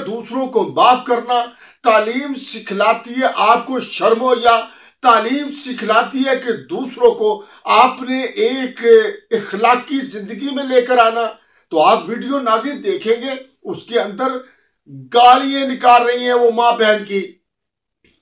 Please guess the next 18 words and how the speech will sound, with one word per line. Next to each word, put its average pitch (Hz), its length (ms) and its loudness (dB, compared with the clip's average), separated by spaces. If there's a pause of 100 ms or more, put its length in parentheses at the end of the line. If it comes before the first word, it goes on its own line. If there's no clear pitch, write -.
(160)
ये 254 220 -4
म-, 277 240 -2
इन्होंने 320 360 -2
गाना 262 260 4
बात 277 300 -2
कर 254 120 -2
रहे 240 120 -4
हैं 233 120 0
मुस्तकबिल 196 440 -4
के 190 140 -8
अंदर, 143 360 -8 (520)
खुले 269 360 0
बाल। 233 440 6 (1000)
यहाँ 180 340 -2
पर 214 280 0
हम 190 160 -4
मुसलमान 175 720 -4
हैं 165 240 -8